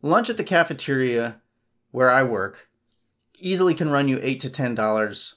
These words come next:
per meal. And a lot of people, all they do is they eat lunch at the cafeteria every single day. And I get it. There are a lot of stations, there's a lot of great options, and it saves you having to pack lunch or do any of that. But if you pack a lunch, if you just make a little bit more at dinner the night before,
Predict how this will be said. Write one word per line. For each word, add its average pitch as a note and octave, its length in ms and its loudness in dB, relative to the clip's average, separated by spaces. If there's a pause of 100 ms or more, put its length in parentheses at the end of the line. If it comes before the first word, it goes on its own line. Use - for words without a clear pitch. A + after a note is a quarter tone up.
per D3 180 0
meal. A2+ 240 -4 (840)
And C3+ 120 0
a C3+ 60 6
lot D#3+ 440 4
of F3+ 100 -4
people, C#3+ 280 -2
all C3+ 260 4
they D#3 140 2
do B2 360 0
is G#2+ 160 -8
they G#2+ 120 -2
eat D3+ 200 -4
lunch C3 300 -2
at A#2 80 -2
the A2 60 -8
cafeteria A2+ 680 -2
every A2+ 240 -6
single G#2+ 300 -6
day. - 260 -10
And B2 100 -4
I G3+ 160 0
get A3+ 180 0
it. G#2 100 -4
There A2 120 -4
are - 20 -4
a G2+ 60 -4
lot C#3 180 -2
of D#3 40 -8
stations, E3+ 600 -4
there's A2+ 120 -10
a G#2+ 40 -10
lot A2+ 180 0
of A#2 80 -6
great C3 240 -2
options, A#2+ 500 -2
and A2 120 -6
it G#2+ 100 -8
saves D#3 260 -2
you D3 100 -4
having C3 200 -2
to G#2+ 60 -6
pack B2 360 -8
lunch B2 380 -6
or G#2+ 40 -12
do A#2+ 140 -6
any B2 200 -4
of G#2 80 -6
that. - 240 -10 (120)
But D#3 300 2 (480)
if G#3+ 240 2
you G#3 100 0
pack E3 280 2
a B2 60 -6
lunch, G2+ 420 -10
if E3+ 240 0
you G#3 100 -4
just E3+ 300 -2
make D#3 180 0
a C#3+ 60 -4
little D#3+ 200 2
bit F#3 160 0
more D#3+ 220 2
at C3+ 160 -4
dinner C#3+ 220 0
the B2 100 -6
night B2 220 -4
before, G3+ 520 -2